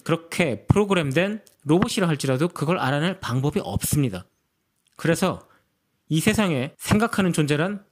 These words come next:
나뿐이다 라고 하는 주장, 즉 유아론이 존재하는 거죠. 이 유아론이란 문제는 사실 철학자들을 아주 오랫동안 괴롭혀온 문제입니다. 왜냐하면 그걸 논박할 수 있는 방법이 쉽지 않기 때문입니다.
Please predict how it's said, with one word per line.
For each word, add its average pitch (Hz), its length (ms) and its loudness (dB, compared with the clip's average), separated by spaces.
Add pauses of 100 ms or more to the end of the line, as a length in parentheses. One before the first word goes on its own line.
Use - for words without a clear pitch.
(120)
나뿐이다 147 840 0
라고 139 240 0
하는 139 160 0
주장, 113 320 -4 (100)
즉 175 200 -2 (140)
유아론이 147 960 0
존재하는 120 480 0
거죠. 90 240 -10 (1400)
이 202 160 2 (100)
유아론이란 202 460 2
문제는 180 220 2
사실 156 260 -2
철학자들을 180 560 0
아주 139 220 0
오랫동안 160 600 2
괴롭혀온 151 540 0
문제입니다. 113 560 -4
왜냐하면 147 340 -2
그걸 160 200 -2
논박할 165 360 0
수 - 120 -4
있는 196 100 2
방법이 165 240 -2
쉽지 - 280 -4
않기 135 180 -6
때문입니다. 113 480 -6